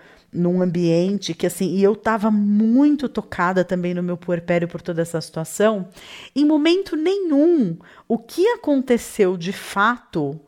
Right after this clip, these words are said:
foi tão intenso ou tão sofrido quanto o que eu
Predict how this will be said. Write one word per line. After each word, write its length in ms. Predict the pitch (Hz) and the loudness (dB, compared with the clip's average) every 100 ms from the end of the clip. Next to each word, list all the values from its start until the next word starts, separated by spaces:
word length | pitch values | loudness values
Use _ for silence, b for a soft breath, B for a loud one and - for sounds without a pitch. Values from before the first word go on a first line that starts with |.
| B B B | B B B
foi 580 | - - 226 240 302 320 - _ - | -20 -4 2 2 2 -2 -10 _ 0
tão 300 | 302 311 453 523 554 _ _ | 2 2 0 -6 -10 _ _
intenso 880 | 254 254 254 220 180 196 226 - 254 | 2 2 2 0 0 -2 -4 -4 -2
ou 220 | - 254 | 0 0
tão 600 | 254 _ 262 247 294 370 370 b b b | -2 _ 2 4 2 -4 -10 b b b
sofrido 1080 | - - 262 247 - - 226 285 247 185 190 | -14 -4 -2 -2 -4 -4 2 2 0 -4 -8
quanto 640 | - 233 240 247 277 277 262 | -2 2 2 0 -2 -2 -4
o 80 | |
que 300 | 240 - 262 | -8 -2 2
eu 280 | 214 220 233 | 4 2 0